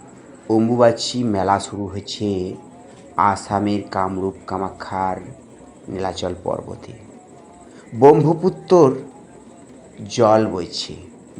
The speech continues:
মন্দিরের গা দিয়ে, কিন্তু সে জলের রং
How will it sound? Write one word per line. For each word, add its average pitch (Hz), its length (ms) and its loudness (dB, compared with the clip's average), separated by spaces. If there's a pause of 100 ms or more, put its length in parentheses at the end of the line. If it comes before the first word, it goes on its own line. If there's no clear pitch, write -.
মন্দিরের 98 460 -4 (120)
গা 90 140 -2 (140)
দিয়ে, 85 180 -14 (160)
কিন্তু 104 240 -6 (100)
সে 107 100 -2 (100)
জলের 98 340 -2
রং 101 200 2